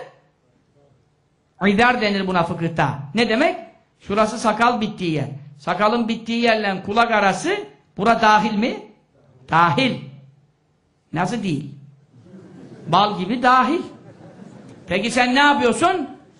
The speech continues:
Elini suya vuruyorsun, yüzünü yıkıyorsun. Burası da böyle kulağından ağrı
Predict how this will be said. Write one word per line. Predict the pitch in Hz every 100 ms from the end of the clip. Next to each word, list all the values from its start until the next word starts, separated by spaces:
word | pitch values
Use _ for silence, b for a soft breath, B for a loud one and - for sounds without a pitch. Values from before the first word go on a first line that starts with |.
| -
Elini | 240 262 254 233
suya | - 214 190 196 - -
vuruyorsun, | 233 285 254 214 269
yüzünü | 247 233 226
yıkıyorsun. | 226 226 226 - - 330 370 - B B -
Burası | 196 254 254 240
da | 262
böyle | 240 233 220
kulağından | - 233 240 240 240 262 254
ağrı | 226 202 220 330 359